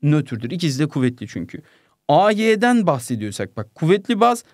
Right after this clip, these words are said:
ve zayıf bir asit. Dolayısıyla bazı kuvvetli olduğu için bu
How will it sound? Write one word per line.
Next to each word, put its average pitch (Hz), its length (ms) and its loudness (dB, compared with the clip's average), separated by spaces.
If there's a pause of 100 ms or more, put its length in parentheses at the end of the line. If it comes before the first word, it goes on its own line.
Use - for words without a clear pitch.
(160)
ve 196 140 4
zayıf 190 360 0
bir 196 100 0
asit. 131 320 -2
Dolayısıyla 202 600 0
bazı 156 260 0
kuvvetli 135 420 -4
olduğu 117 180 -2
için 214 340 -4 (320)
bu 190 280 2